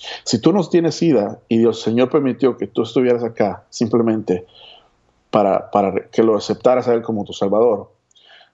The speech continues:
déjame decirte algo, la sangre de Jesús no es como una toalla que la vas a usar y después vas a seguir haciendo las porquerías que quieres hacer.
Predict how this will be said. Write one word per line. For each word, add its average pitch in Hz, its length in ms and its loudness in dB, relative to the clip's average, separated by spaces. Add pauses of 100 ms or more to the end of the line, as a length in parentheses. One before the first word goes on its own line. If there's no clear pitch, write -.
(120)
déjame 127 300 -2
decirte 127 320 -2
algo, 110 220 2
la 95 120 -2
sangre 127 380 0
de 117 60 0
Jesús 123 340 -2
no 120 80 0
es 98 60 -10
como 113 180 2
una 107 160 -2
toalla 113 420 2
que - 80 0
la 92 80 0
vas 107 160 0
a 117 60 2
usar 110 480 0 (720)
y 92 60 -6
después 95 280 -2
vas 110 100 2
a 107 40 -2
seguir 104 220 2
haciendo 107 280 0
las 92 120 -6
porquerías 95 760 -2 (540)
que - 100 -20
quieres 95 280 0
hacer. 87 340 -4